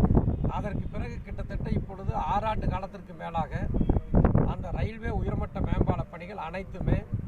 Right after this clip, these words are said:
இன்றைக்கு கிடப்பிலே போடப்பட்டிருக்கு-, கிடப்பிலே போடப்பட்டிருக்கின்றன. அந்த மேம்பால பணிகளை உடனடியாக தொடங்க வேண்டும். கிட்டத்தட்ட ஐம்பதாயிரத்திற்கு மேற்பட்ட மக்கள் அந்த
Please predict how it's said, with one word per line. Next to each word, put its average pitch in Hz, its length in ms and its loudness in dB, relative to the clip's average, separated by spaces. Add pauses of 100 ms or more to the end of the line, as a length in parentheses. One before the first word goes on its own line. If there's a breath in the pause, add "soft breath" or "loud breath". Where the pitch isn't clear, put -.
(480)
இன்றைக்கு 190 440 -8 (220)
கிடப்பிலே 202 380 -4 (100)
போடப்பட்டிருக்கு-, 170 600 -8 (200)
கிடப்பிலே 202 460 -4
போடப்பட்டிருக்கின்றன. - 720 -4 (1700)
அந்த 175 140 0 (120)
மேம்பால 226 360 4 (120)
பணிகளை 196 360 -2 (240)
உடனடியாக 196 640 -2 (220)
தொடங்க 196 300 -2 (100)
வேண்டும். - 320 2 (1120)
கிட்டத்தட்ட - 380 6 (160)
ஐம்பதாயிரத்திற்கு 226 840 -2
மேற்பட்ட - 380 0 (120)
மக்கள் 180 340 -8 (260)
அந்த - 120 -8